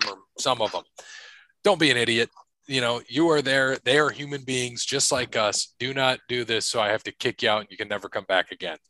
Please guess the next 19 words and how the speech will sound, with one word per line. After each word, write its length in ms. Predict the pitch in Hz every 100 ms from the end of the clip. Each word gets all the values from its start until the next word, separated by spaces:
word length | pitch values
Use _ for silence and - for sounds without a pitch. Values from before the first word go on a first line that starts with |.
| _ -
Do 100 | 120
not 200 | 135 139
get 100 | 151
starstruck. 680 | - 139 120 113 - 113 110 _ - -
If 120 | 117
you 80 | 113
are 60 | 120
going 260 | 117 127
to 160 | 127 117 120
at 140 | 107
all 200 | 123 151
get 140 | 127 113
starstruck, 560 | - 110 - 117 104 - - _
stay 220 | - 123
the 80 | 113
fuck 260 | - 113 110
away 180 | 104 95
from 200 | 98 87
'em. 220 | 95